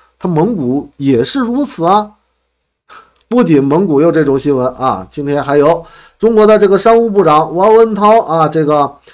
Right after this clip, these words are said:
这个与啊，这个要访问这个越南啊，访问越南，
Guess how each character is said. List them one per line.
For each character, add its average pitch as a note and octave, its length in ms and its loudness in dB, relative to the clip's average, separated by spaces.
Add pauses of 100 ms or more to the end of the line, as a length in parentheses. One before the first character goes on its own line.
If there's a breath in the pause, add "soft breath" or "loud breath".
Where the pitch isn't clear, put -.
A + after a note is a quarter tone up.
(220 soft breath)
这 E3+ 120 -2
个 D#3 160 4
与 C#3 420 -2
啊， D#3+ 160 0
这 D#3 100 -4
个 C#3 340 0
要 F#3 200 2
访 A#2+ 180 -6
问 E3+ 140 2
这 G3 80 0
个 G#3 100 0
越 A#3+ 220 2
南 A#2 160 -2
啊， B2+ 240 -4
访 A#2+ 160 -6
问 E3 100 0
越 F#3+ 180 0
南， A#2+ 220 -6